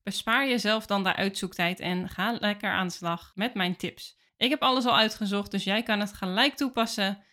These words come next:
En de tips en voorbeelden die ik geef, kan je trouwens voor alles gebruiken wat je met chat G P T wilt doen. Dus niet alleen met het podcasten,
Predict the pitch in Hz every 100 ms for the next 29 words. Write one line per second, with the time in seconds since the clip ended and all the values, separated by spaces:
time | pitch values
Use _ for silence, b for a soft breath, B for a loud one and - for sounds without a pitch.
0 | b - 202 262 285 285 320 - - 247
1 | 233 - - 254 240 226 220 202 202 202
2 | - 214 240 - 214 208 - 220 214 -
3 | 208 208 - 214 214 - 185 185 185 185
4 | 180 196 190 - 190 190 190 - 180 175
5 | 151 165 143 - 202 247 208 202 202 190
6 | 170 - 277 - 240 240 - 220 233